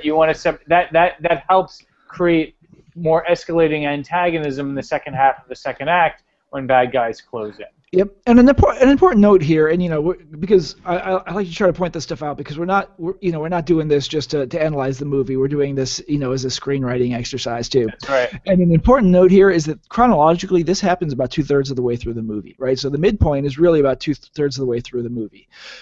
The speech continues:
Speaker 2: because it's, it's really
Speaker 1: Is
Speaker 2: the
Speaker 1: that
Speaker 2: midpoint.
Speaker 1: right? Because
Speaker 2: Yeah.
Speaker 1: is that because we have a long first act and a long debate?
Speaker 2: It's because we have a long first act, but, but it, it, it's also because, like, there's more time taken with the things that happen earlier in the script. So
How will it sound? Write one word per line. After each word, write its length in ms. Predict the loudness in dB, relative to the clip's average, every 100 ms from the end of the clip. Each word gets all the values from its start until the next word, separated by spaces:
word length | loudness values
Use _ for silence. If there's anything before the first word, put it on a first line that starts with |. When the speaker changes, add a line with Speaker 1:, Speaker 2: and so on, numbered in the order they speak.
| _
Speaker 2:
because 260 | -4 2 2
it's, 200 | 2 2
it's 200 | 0 2
really 260 | 2 6 6
Speaker 1:
Is 40 |
Speaker 2:
the 60 | 8
Speaker 1:
that 140 | 6
Speaker 2:
midpoint. 200 | 4 2
Speaker 1:
right? 200 | 4 4 -2 _ _ -4
Because 320 | 0 2 4
Speaker 2:
Yeah. 140 | 2 0 -8 -18
Speaker 1:
is 140 | -4
that 160 | 0 2
because 240 | 2 2
we 80 | 4
have 100 | 4
a 60 | 4
long 300 | 4 4 2
first 360 | -6 -8 -4
act 280 | -2 -2 -4
and 100 | -6
a 60 | -2
long 260 | -2 -2
debate? 400 | -6 -4 -2 -4 _ _ _
Speaker 2:
It's 140 | -8 -2
because 180 | 2 2
we 80 | 2 0
have 160 | 0 2
a 40 |
long 220 | 4 2 2
first 260 | -2 0
act, 320 | 0 0 -6 _ -20 -2
but, 200 | -2 0
but 100 | -2
it, 160 | -2 -2
it, 220 | -2 -2 -4
it's 160 | 0
also 340 | 0 -2 -2 -2
because, 560 | -2 -2 -2 -2 -10
like, 340 | 0 0 0 -4 -20 _ _ _ _ _ -4
there's 160 | -2
more 160 | -2 -2
time 400 | -2 -2 -2 -2
taken 580 | -2 -4 -4 -6 -6 -18 _ _
with 200 | -2 -2
the 100 | -2
things 260 | 0 0 0
that 80 | -2
happen 320 | -2 -2 -6
earlier 380 | -4 0 0 0
in 80 | -4
the 80 |
script. 340 | -8 -8 -12 -6
So 240 | -2 -2